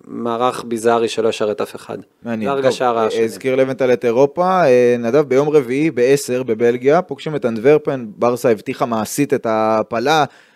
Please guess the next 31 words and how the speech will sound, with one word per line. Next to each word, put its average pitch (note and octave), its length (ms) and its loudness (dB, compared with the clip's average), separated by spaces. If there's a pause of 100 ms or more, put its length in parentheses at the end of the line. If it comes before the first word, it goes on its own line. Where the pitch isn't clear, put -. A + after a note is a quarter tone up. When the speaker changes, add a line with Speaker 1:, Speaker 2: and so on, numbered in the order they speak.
Speaker 2:
צריך - 220 -6
לקרות A2 280 -2
שם G#2 180 -6
איזשהו G2 300 -8
הפסד C3 400 0
מטורף A#2+ 400 -4
לאנדוורפן, B2 760 0
ו-, G#2+ 280 0
וניצחון G#2+ 760 -2
גדול A#2 280 2
במשחק A2+ 400 -6
בין A2 260 -2
פורטו A#2+ 300 -2
ל-, A2+ 80 0 (600)
לשכתר, C3+ 460 -4
כדי A#2 200 -8
שברסה B2 400 -4
לא B2+ 200 4 (500)
תסיים A#2+ 340 -2
במקום A#2 280 0
הראשון, - 220 0
היא C3 80 -8
תסיים C3+ 400 2
במקום B2+ 340 0
הראשון, B2 340 0 (320)
אבל B2 340 0
יש D3 240 0
לי G3 100 4
איזושהי F#3+ 260 -2
תחושה D#3 280 -10
שמשחק D#3+ 600 -4